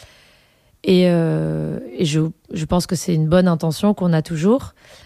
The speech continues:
Mais entre-temps, il y a eu aussi une autre étape, c'est que parfois, c'est aussi chouette de se retrouver avec des gens, un public un peu plus acquis en général.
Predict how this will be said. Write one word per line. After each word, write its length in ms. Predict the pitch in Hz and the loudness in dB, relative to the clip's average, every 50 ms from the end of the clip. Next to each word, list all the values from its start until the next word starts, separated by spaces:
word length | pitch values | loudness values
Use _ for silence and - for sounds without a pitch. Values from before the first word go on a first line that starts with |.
| _ - - | _ -4 0
Mais 100 | 175 185 | 2 2
entre-temps, 380 | 180 165 - 185 170 - 202 | 2 2 2 0 2 4 4
il 80 | 220 220 | 4 6
y 40 | 202 | 6
a 40 | 180 | 4
eu 120 | 170 165 | 4 4
aussi 180 | 170 170 - 220 | 2 0 0 0
une 100 | 185 190 | 2 2
autre 180 | 220 214 - 190 | 2 2 2 -2
étape, 240 | 165 208 214 214 | 2 2 0 0
c'est 120 | - - 190 | 0 -6 -6
que 60 | - | -4
parfois, 260 | 175 156 - - 208 | -4 -6 -2 -2 -2
c'est 140 | 185 - 185 | -2 0 -2
aussi 200 | 175 - - 190 | -4 -4 -4 -8
chouette 340 | - - 190 185 _ - _ - | -4 -4 -4 -6 _ -12 _ -14
de 140 | 185 165 175 | -6 -6 -6
se 120 | 165 - | -6 -4
retrouver 400 | - 170 - - - 170 165 180 | -8 -8 -8 -4 -4 -2 2 2
avec 120 | 180 170 151 | 2 2 0
des 140 | 156 156 | 0 -2
gens, 480 | 151 165 175 175 175 175 175 180 196 - _ - _ _ _ _ _ _ _ - | 0 2 2 2 2 2 0 -2 -4 -8 _ -20 _ _ _ _ _ _ _ 0
un 100 | 196 190 | 0 2
public 320 | - 190 175 180 202 - | 2 2 2 2 2 2
un 100 | 196 185 | 2 0
peu 120 | 156 - 180 | 0 -2 -6
plus 260 | - - 196 190 190 - | -6 -2 -2 -2 -2 0
acquis 380 | - 185 160 - - - 226 220 | -2 -2 -2 -2 -4 -2 0 2
en 80 | 202 | 2
général. 420 | 185 165 180 175 165 165 185 214 | 2 2 0 0 0 0 0 -2